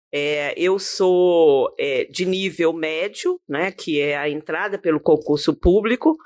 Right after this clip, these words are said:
é, com nível médio, então eu entrei, né, há vinte e seis anos, e hoje eu estou coordenadora geral do Sindifes, que é o Sindicato dos Trabalhadores nas Instituições Federais de Ensino.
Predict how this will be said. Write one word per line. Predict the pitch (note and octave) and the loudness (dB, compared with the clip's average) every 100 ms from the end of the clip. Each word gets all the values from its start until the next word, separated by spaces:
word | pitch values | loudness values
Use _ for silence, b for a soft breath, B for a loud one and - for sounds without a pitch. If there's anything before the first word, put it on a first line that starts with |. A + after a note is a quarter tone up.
| B B B _ | B B B _
é, | C#3 C3+ B2+ | -4 -2 -4
com | - G#3 | -2 -2
nível | A3 F3 F3+ F#3+ | 0 0 0 -2
médio, | F3 F3+ G#3+ G#3+ | 0 -2 -4 -6
então | E3 E3 D#3+ | 0 2 4
eu | E3 | 2
entrei, | E3 D#3 D3+ F3 F#3 | 2 0 0 2 2
né, | D3+ F3+ | 0 -2
há | G3 | -4
vinte | C#3 D3+ D3+ | -4 -4 -6
e | |
seis | - D#3 D3+ D#3+ | -4 -4 -4 -2
anos, | E3 A#3+ E4 - - B B B _ | -2 0 -4 -8 -14 B B B _
e | - G#3 B3+ | -8 -6 2
hoje | A#3 B3 C#4+ C4+ C#4 C4+ C4 - | 4 4 2 -4 -4 -2 -2 2
eu | G#3 A3 A#3+ A#3 F3+ D3 - _ | 2 4 2 4 4 4 -2 _
estou | F#3 - - A3 B3+ | -10 -10 -2 2 2
coordenadora | C#4 G#3 F#3 E3+ E3 D#3 D#3+ D#3 | 2 -4 -2 -4 -4 -2 0 0
geral | D#3+ C#3+ D3+ G#3 | 0 -4 -2 -2
do | F#3+ E3+ | -2 -6
Sindifes, | - D#3+ C#3 D3+ G#3 A3+ C#4+ C#4 - B B _ | -2 -4 -2 -4 -4 -4 -4 -4 -12 B B _
que | F#3 | -2
é | |
o | F#3 | -2
Sindicato | F#3 C#4 C#4+ - - G#3+ C4 G3+ | -2 -4 -4 -6 -6 -6 -6 -4
dos | F#3+ G3+ | -4 -4
Trabalhadores | G3 F#3 E3+ E3+ D3 D3+ C#3+ C3 - | -6 -4 -4 -6 -4 2 2 2 -4
nas | F#3+ B3+ A3+ | -4 -4 -6
Instituições | A3+ - F#3+ F#3+ F3 - F3+ A3 - | -10 -6 -2 2 0 0 -2 -2 -2
Federais | F3+ D3 C#3 C3 C3+ | -2 -2 -2 -2 -2
de | D#3 | -4
Ensino. | A3 - - G3 A#3+ C#4+ | -6 -6 -2 -2 -2 -4